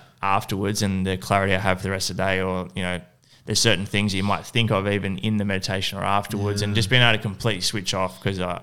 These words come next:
Speaker 1: I feel like I've got such a busy brain that I'm always kind of thinking of stuff, that that little moment, even if it's just, like, one or two seconds of being able to completely become present, is really powerful.
Speaker 2: Mm.
Speaker 1: Um, and something I wanna do more, and I feel like I probably could have,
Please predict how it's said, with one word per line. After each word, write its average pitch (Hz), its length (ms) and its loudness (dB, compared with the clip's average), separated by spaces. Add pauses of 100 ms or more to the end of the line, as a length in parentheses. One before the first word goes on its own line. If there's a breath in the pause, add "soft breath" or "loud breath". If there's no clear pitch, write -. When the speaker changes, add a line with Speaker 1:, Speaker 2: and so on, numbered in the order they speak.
(100)
Speaker 1:
I 92 140 -2
feel 101 180 -4
like 98 100 -6
I've 92 80 -10
got 90 120 -6
such 95 200 -6
a 92 40 -8
busy 98 240 -2
brain 95 320 0
that 92 80 -2
I'm 92 120 -2
always 90 320 0
kind 95 200 -2
of - 60 -14
thinking 104 300 0
of 87 100 -4
stuff, 92 400 -2 (640 loud breath)
that 98 140 -6
that 98 220 0
little 98 300 -2
moment, 95 460 2
even 101 160 2
if 101 120 -4
it's 95 120 -2
just, 101 180 -4
like, 95 200 -4
one 104 200 -2
or 98 80 -4
two 104 180 -2
seconds 98 480 -4
of 95 100 -6
being 101 160 -4
able 92 180 0
to 139 120 -6
completely 98 500 -4
become 95 340 -4
present, 92 360 -2 (140)
is 98 180 0
really 95 180 2
powerful. 101 540 2
Speaker 2:
Mm. 143 60 -12 (560 loud breath)
Speaker 1:
Um, 98 580 0 (640)
and 110 180 4
something 135 260 4
I - 40 6
wanna 113 180 6
do 104 160 4
more, 113 540 2
and 104 120 2
I 98 100 2
feel 110 200 0
like 104 200 -2
I 98 80 2
probably 101 380 0
could 104 220 0
have, 95 280 -2